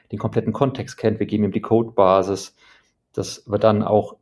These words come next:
dieses Verständnis sehr viel stärker eben fördern können, dass das dann selber auch ein Verständnis kriegen kann, was dann natürlich zu einem mächtigeren Tool, zu besseren Codes, auch zum Code, der wirklich auch vielleicht schon fachliche Aspekte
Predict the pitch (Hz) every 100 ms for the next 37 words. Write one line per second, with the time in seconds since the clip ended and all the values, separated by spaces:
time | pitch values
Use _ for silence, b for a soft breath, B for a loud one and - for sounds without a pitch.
0 | _ 101 - - - 113 127 123 117 107
1 | 101 101 107 - 110 98 - 98 - 90
2 | 80 - 107 98 90 123 127 117 107 82
3 | - - - - - 101 92 107 107 107
4 | 101 - 107 104 - 98 - - 139 147
5 | 160 143 131 b b b b 98 - 98
6 | 95 104 - 113 101 98 92 117 104 113
7 | - 113 113 110 - 139 139 131 - -
8 | 113 107 120 110 110 101 92 117 113 117
9 | - - 113 - 123 110 110 - 127 123
10 | 110 110 107 107 - 101 - 107 120 -
11 | 110 104 95 - 107 - - 92 - 90